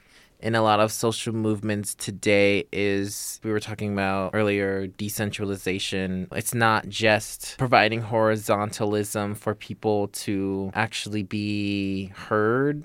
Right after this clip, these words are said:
for everybody to be heard and everybody to have the same amount of clout as everybody else. It's actually a tactic. It's actually a strategy that we provide so that we don't all get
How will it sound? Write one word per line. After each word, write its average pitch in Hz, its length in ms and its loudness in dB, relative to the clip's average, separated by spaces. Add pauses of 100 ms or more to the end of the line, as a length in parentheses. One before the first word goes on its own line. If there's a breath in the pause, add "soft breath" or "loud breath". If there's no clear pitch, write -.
for 107 160 0
everybody 101 360 -2
to - 100 -12
be 104 120 -6
heard 98 500 2
and 98 100 -4
everybody 98 400 -6
to - 100 -14
have 101 180 -4
the 104 60 -6
same 98 380 -4
amount 98 380 -4
of 92 100 -12
clout 98 540 2
as 107 160 0
everybody 98 360 0
else. 135 480 6 (280 loud breath)
It's - 180 -4
actually 98 600 0
a 90 160 -2
tactic. - 760 -6
It's 98 160 -6
actually 95 400 -4
a 95 40 -2
strategy 95 800 -2
that 87 240 -2
we 101 140 -4
provide 92 640 -2 (280 loud breath)
so 104 300 0
that 92 480 4
we 104 160 -4
don't 95 480 0
all 101 280 4
get 90 340 -2